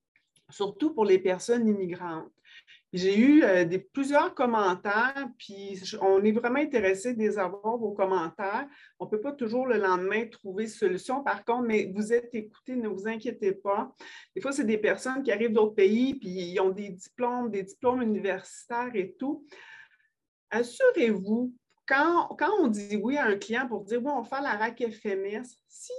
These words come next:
y aurait un meilleur service de reconnaissance des acquis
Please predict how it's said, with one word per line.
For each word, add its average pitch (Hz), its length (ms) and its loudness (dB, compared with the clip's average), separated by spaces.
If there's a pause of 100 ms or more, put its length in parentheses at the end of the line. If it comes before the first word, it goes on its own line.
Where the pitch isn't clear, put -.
y 359 100 2
aurait 311 200 -4
un 214 260 2
meilleur 330 880 2
service 233 500 -6
de 208 100 2
reconnaissance 214 800 -4
des 214 220 -6
acquis 202 500 -6